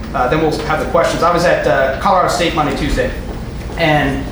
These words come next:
Monday was a really, really good day. Tuesday was a little eh, 'cause they wanted us to mask. It was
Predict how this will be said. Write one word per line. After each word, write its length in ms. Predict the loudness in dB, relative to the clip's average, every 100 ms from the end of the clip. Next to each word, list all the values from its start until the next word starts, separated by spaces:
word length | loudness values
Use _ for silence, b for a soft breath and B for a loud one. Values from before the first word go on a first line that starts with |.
| -2
Monday 240 | 0 2
was 100 | 2 2
a 60 |
really, 180 | 0 2
really 180 | 0 0
good 100 | 0
day. 240 | 0 0
Tuesday 340 | 0 -2 0 0
was 120 | 2
a 40 |
little 280 | 2 2 0
eh, 160 | 0 0
'cause 100 | 0
they 100 | 0
wanted 180 | 0 0
us 120 | -2
to 60 | -2
mask. 460 | 0 0 -2 -4
It 40 |
was 100 | -6